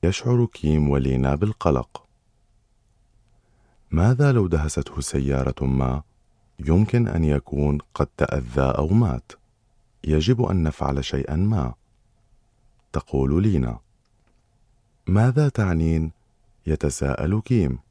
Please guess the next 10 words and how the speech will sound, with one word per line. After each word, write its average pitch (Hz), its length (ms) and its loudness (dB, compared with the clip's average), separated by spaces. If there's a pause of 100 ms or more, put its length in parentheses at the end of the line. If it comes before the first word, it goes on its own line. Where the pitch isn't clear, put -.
(320)
نذهب 107 500 2
في 92 140 -2
البحث 67 400 -2
عن 67 220 0
القطط، - 640 -4 (400)
تقول 73 580 0
لينا. 69 460 0 (1300)
نوزع 90 560 2
صوراً 69 440 0
لستوري. 71 720 -6